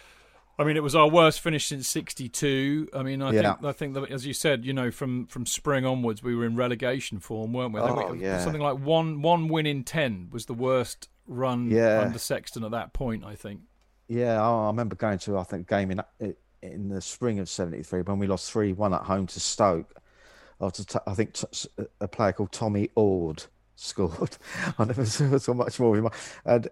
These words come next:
Speaker 2: th-, they just completely gave us the runaround, you know what I mean? And it was, um, it was really sad. And,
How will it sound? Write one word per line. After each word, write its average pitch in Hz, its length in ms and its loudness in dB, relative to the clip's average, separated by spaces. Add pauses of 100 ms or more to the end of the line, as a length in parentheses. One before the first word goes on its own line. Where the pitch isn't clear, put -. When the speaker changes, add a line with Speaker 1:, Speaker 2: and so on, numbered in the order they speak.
Speaker 2:
th-, 131 200 -4
they 156 180 6
just - 260 -8
completely 143 920 0
gave 107 340 2
us 98 180 -6
the 113 120 -2
runaround, 90 920 2
you 110 140 2
know 104 80 2
what 107 80 2
I 113 80 0
mean? 110 240 0
And 92 120 -2
it - 100 -8
was, 104 240 -6
um, 98 280 0 (1300)
it 110 160 -2
was 104 200 -6
really 110 380 4
sad. 98 400 4
And, 107 160 0